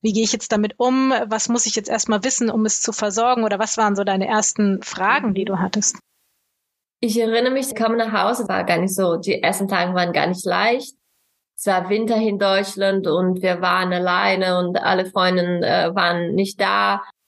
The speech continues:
Speaker 2: Und dann haben wir gesagt, okay, wir wollen nicht googeln. Wir wollen wirklich dieses Wort Spina bifida nicht googeln. Wir wollen nicht mehr wissen, als uns die ärztinnen schon gesagt haben.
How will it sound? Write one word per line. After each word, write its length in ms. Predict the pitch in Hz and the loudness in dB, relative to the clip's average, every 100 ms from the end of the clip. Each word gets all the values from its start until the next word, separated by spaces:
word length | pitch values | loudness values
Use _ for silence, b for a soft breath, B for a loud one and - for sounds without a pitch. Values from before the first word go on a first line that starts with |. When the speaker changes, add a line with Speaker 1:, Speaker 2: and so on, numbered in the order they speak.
| _ _ | _ _
Speaker 2:
Und 160 | 220 214 | 0 0
dann 160 | 220 | 0
haben 140 | 233 214 | 0 0
wir 100 | 220 | 0
gesagt, 480 | 220 214 202 202 220 | 0 0 0 -2 -8
okay, 580 | 208 233 220 240 - - | -2 0 2 0 -2 -4
wir 240 | 208 202 | -2 0
wollen 280 | 202 214 220 | 0 2 0
nicht 240 | 226 226 | -2 -2
googeln. 600 | - 214 190 165 160 165 - | -2 0 2 0 -2 -8 -8
Wir 320 | 190 190 185 | -6 -4 -2
wollen 340 | 196 208 214 208 | 0 2 0 0
wirklich 520 | 220 254 254 247 240 | -2 -2 -2 -2 -2
dieses 340 | 202 208 196 190 | -2 0 0 0
Wort 420 | 196 226 247 240 | 0 2 0 -2
Spina 280 | - 196 185 | -4 0 0
bifida 280 | 208 196 | 0 0
nicht 400 | 202 214 285 285 | 2 2 0 -2
googeln. 280 | 233 208 214 | 0 0 2
Wir 160 | 208 202 | 0 0
wollen 380 | 202 196 196 190 | 0 2 2 2
nicht 280 | 247 285 240 | 0 0 0
mehr 220 | 226 220 | 0 0
wissen, 260 | 202 214 | 0 0
als 220 | 190 185 - | 0 0 -2
uns 340 | 175 190 - | 0 0 -2
die 140 | - | -2
ärztinnen 680 | - 185 190 - 202 190 190 | 0 2 0 -2 0 2 0
schon 160 | 190 185 | 0 -2
gesagt 460 | 185 202 226 - | 0 0 -2 -4
haben. 440 | 247 233 233 254 | -2 0 0 -2